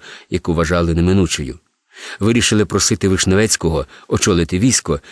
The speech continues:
і, відправивши гінця, покинули табір, не залишивши жодного командира, не давши жодного наказу, так, немов би вже все тут сповнили, лишень попередили кількох своїх найближчих друзів, турбуючись про їхню безпеку.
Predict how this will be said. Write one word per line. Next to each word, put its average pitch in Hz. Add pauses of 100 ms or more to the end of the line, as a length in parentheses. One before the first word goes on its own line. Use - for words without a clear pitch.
(160)
і, 104
відправивши 123
гінця, 101
покинули 110
табір, 131
не 127
залишивши 113
жодного 104
командира, 90 (320)
не 92
давши 92 (160)
жодного 92
наказу, 85
так, 123 (520)
немов 160
би 151
вже 135
все -
тут 131
сповнили, 87 (320)
лишень 101 (100)
попередили 95
кількох 90
своїх 87
найближчих 87
друзів, 117
турбуючись 104
про 95
їхню 87
безпеку. 78